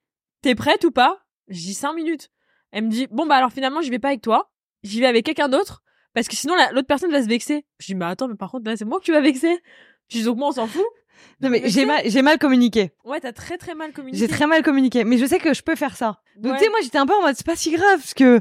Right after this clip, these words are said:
Speaker 1: Non, au final, je savais que c'était pas si grave. En fait, j'ai, j'étais un peu vexée parce que j'allais avoir mes règles. Mais juste que je trouvais que c'était un peu vexant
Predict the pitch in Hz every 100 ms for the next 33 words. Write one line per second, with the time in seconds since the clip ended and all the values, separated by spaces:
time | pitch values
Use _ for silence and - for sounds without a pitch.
0 | 269 311 233 240 320 311 302 339 - 277
1 | 294 262 262 233 208 214 220 208 190 170
2 | - 185 170 190 185 190 202 240 190 -
3 | 185 175 180 202 262 339 220 _ - -
4 | - 226 302 - 294 247 311 - 208 190
5 | 226 214 - 262 392